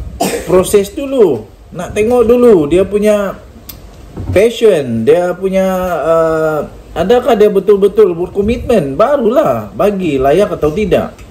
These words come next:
Beliau berkata, walaupun Presiden Bersatu Muhyiddin Yassin mungkin membincangkan perkara itu dengan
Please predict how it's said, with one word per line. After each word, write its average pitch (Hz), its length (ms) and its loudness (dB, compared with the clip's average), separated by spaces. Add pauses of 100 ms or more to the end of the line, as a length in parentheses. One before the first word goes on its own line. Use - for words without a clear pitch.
(580)
Beliau 233 320 2
berkata, 202 480 0
walaupun 208 480 0
Presiden 185 480 -2
Bersatu 165 400 -2
Muhyiddin 151 400 -4
Yassin 156 400 -2
mungkin 143 400 -4
membincangkan 127 720 -2
perkara 120 480 0
itu 117 240 0
dengan 117 240 2